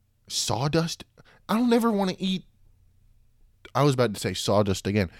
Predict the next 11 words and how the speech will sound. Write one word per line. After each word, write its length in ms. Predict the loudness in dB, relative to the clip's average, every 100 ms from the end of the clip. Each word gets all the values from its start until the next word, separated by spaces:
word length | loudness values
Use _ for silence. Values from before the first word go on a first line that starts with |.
| -20 -20 -10 0
I'll 60 | 4
never 240 | 4 2
wanna 200 | 2 0
eat 340 | -2 -4 -4 0
Parmesan 540 | 2 4 2 2 0
cheese 320 | -2 -2 0
again 320 | -2 0 0
if 100 | 0
that's 200 | -2 -4
true, 340 | -4 -4 -2 -2
dude. 260 | -4 -10